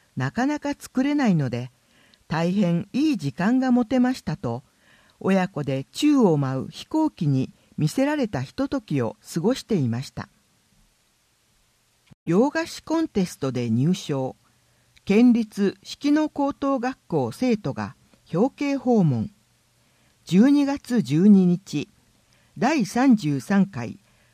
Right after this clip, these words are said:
奈良県洋菓子コンテストで入賞したことを報告するため、式野高校の生徒五人が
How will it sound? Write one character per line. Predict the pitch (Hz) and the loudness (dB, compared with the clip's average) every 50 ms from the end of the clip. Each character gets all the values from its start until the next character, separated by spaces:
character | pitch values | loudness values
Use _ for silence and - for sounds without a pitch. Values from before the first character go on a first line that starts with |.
| _ - | _ -4
奈 | 165 165 196 240 277 - | -2 0 0 0 -2 -2
良 | |
県 | - 208 160 135 113 107 | -2 -2 -2 0 -2 -2
洋 | - 147 175 226 277 294 | -2 0 2 2 2 2
菓 | 320 320 | -2 -6
子 | 330 - - | -6 -8 -10
コ | - - 330 | -4 -2 -2
ン | 320 - | -2 -2
テ | - 175 165 | -2 -4 -4
ス | - - | -4 -6
ト | - 143 127 | -8 -8 -6
で | 131 127 | -6 -4
入 | 117 117 127 170 233 277 | -2 0 2 2 2 0
賞 | - - 285 285 294 | 0 -2 -4 -4 -4
し | - | -6
た | - 294 277 | -6 -10 -6
こ | - 262 262 | -4 -4 -2
と | - 269 214 | -2 -2 -2
を | 139 | -2
報 | 113 117 135 175 196 | -4 -4 -4 -4 -4
告 | - 214 208 - - | -4 -6 -8 -8 -8
す | - 202 | -4 -2
る | 185 180 | -2 -2
た | 180 - 147 147 | -2 -4 -6 -4
め、 | 139 117 - _ _ _ _ _ _ _ _ _ _ _ _ - | -4 -6 -8 _ _ _ _ _ _ _ _ _ _ _ _ -16
式 | - - - - 294 | -16 -12 -4 -2 0
野 | 302 320 320 320 | 0 0 0 -2
高 | - - 311 311 311 | -2 -2 -2 -2 -2
校 | - - 214 190 165 147 | -2 0 0 2 2 2
の | 135 120 117 135 | 2 0 -2 -4
生 | - - 240 254 247 220 | -4 -2 0 0 0 0
徒 | - 156 131 | -2 -4 -4
五 | 101 123 127 | -2 -2 0
人 | 143 170 190 185 160 123 | 2 2 2 2 2 0
が | 104 104 107 117 | -2 -6 -10 -10